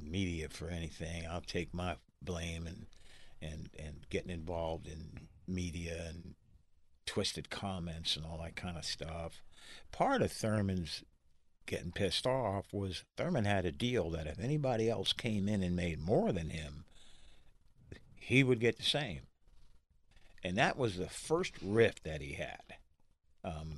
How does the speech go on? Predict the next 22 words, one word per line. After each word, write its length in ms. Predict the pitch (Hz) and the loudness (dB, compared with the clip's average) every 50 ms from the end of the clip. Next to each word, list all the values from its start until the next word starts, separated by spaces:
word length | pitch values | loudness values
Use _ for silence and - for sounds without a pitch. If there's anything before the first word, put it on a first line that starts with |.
| - 85 | -6 -4
be-, 200 | 92 101 - - 80 | -4 -4 -4 -4 -4
before 680 | 78 90 90 85 80 - - 101 110 123 139 135 110 92 | -4 -2 -2 -2 -4 -4 0 2 4 6 6 6 4 2
the 380 | 82 87 85 85 85 85 - - | 2 -2 -4 -4 -4 -6 -6 -8
rift 460 | - 90 90 95 101 95 - - - | -6 -4 0 2 2 2 2 0 -4
that 180 | - 82 76 71 | -6 -6 -6 -4
he 140 | 76 92 87 | -4 -4 -4
and 140 | 80 82 90 | -4 -2 -2
I 160 | 107 120 104 | -2 -2 -2
had. 420 | 80 82 - - 78 82 - - - - _ _ - - _ _ _ _ _ - _ _ _ _ _ _ - - - - | -4 -6 -10 -12 -14 -14 -14 -16 -18 -20 _ _ -20 -20 _ _ _ _ _ -20 _ _ _ _ _ _ -20 -20 -8 -4
Um, 320 | - 87 82 78 73 73 76 | -2 -2 -2 -2 -4 -4 -4
so 260 | - - - 117 110 | -2 0 2 4 4
there 180 | 107 127 165 247 | 4 4 2 2
was 200 | 294 202 120 98 | 2 0 0 0
a 60 | 87 | 0
lot 280 | 82 92 98 104 104 98 | -2 -2 -2 -2 -2 -2
of 100 | 87 - | -4 -2
things, 680 | - 101 92 92 92 92 90 85 82 76 - - - - - - - - - - | -2 -2 0 0 0 0 0 -2 -2 -2 -4 -4 -6 -8 -12 -12 -14 -12 -10 -8
um, 520 | 85 73 78 78 78 76 76 76 - - - - - - - - - - - - - - | -6 -6 -6 -6 -6 -8 -10 -10 -12 -14 -16 -18 -20 -20 -20 -20 -20 -20 -20 -18 -14 -8
you 160 | - 107 98 | -4 -4 -2
know, 260 | 90 85 85 80 82 82 | -2 -2 -4 -6 -6 -4
going 280 | 82 98 98 98 95 92 | -4 -2 0 0 0 0
on. 440 | 92 92 95 98 104 110 113 107 | 0 0 0 0 0 0 -2 -2